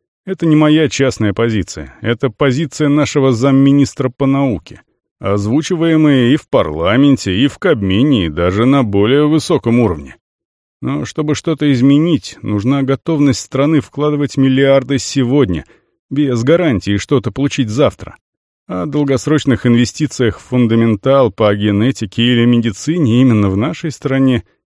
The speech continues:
речь не идет. Я тебе больше скажу.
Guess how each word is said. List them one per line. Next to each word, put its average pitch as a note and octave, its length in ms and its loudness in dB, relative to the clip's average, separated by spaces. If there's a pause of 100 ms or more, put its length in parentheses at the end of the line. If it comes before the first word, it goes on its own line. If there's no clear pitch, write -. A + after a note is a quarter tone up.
(200)
речь E2+ 360 -6
не D#2 280 -8
идет. C2+ 260 -16 (1300)
Я - 280 -4
тебе D#3+ 280 -2
больше D#3 380 -2
скажу. C2 400 -12